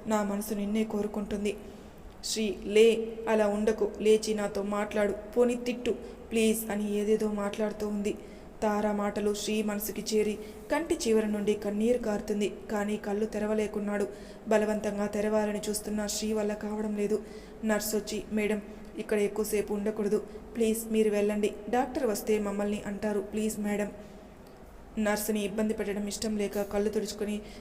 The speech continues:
శ్రీ చేతిని వదలలేక వదిలింది తార. తార బయటికి రాగానే గీత వచ్చి తారని హగ్ చేసుకుంది.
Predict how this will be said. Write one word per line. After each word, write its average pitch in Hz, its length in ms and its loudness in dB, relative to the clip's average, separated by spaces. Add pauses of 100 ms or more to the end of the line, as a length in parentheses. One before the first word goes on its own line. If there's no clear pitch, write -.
శ్రీ 311 340 2
చేతిని 214 320 0
వదలలేక 202 500 0
వదిలింది 202 560 0
తార. 202 360 -2 (680)
తార 208 300 2
బయటికి 202 400 0
రాగానే 202 440 0
గీత 214 300 -2
వచ్చి 208 340 -2
తారని 208 400 -2
హగ్ 202 320 -6
చేసుకుంది. 214 440 -4